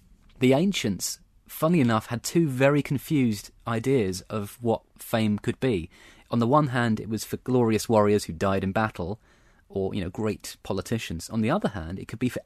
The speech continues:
anyone who was being gossiped about, and it could actually be really quite nasty and intrusive and scary. So these two oppositional ideas don't really gel very well,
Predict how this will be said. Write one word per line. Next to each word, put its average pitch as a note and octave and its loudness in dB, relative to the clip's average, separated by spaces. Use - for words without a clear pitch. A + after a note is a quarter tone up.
anyone D3 2
who A2 -2
was G#2+ -4
being A2 -2
gossiped - -4
about, - -10
and A2 -4
it - -12
could - -2
actually - -6
be F#2 -4
really G#2+ -4
quite - -10
nasty A2+ -2
and G2 0
intrusive G2+ -4
and F2 -6
scary. D#3+ -6
So - -6
these F#3 2
two F#3 4
oppositional C3 0
ideas A2+ 2
don't A3 2
really B2+ 2
gel F3 2
very F2+ -2
well, F2 -6